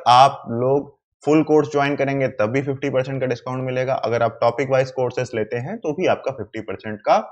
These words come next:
डिस्काउंट आपको मिलेगा। इसका मतलब है कि जो नाइन थाउजेंड फीस है, आपको फ़ोर्टी फ़ाइव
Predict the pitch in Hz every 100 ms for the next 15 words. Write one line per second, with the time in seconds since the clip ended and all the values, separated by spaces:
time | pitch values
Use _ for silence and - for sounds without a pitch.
0 | - _ - 120 117 127 127 135 107 -
1 | 110 101 131 165 143 143 120 - 135 156
2 | 160 135 104 123 170 151 135 131 127 117
3 | 160 165 - - 202 135 135 165 - 135